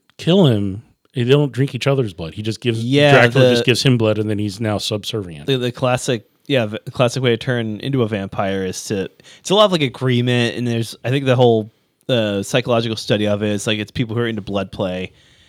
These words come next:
Speaker 2: where, you know, I drink some of your blood, you drink some of my blood.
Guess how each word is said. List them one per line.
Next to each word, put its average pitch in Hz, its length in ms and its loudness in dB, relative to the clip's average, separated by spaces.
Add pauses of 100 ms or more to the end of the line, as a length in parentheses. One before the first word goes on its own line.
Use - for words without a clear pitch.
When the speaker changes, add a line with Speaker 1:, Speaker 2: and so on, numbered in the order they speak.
(300)
Speaker 2:
where, 101 280 -6
you 135 120 -4
know, 101 220 -6
I 110 140 -4
drink 107 180 -8
some 101 100 -12
of 101 60 -6
your 165 120 2
blood, 139 340 4
you 107 220 -8
drink 113 240 -8
some 110 100 -10
of - 80 -6
my 131 140 0
blood. 113 480 0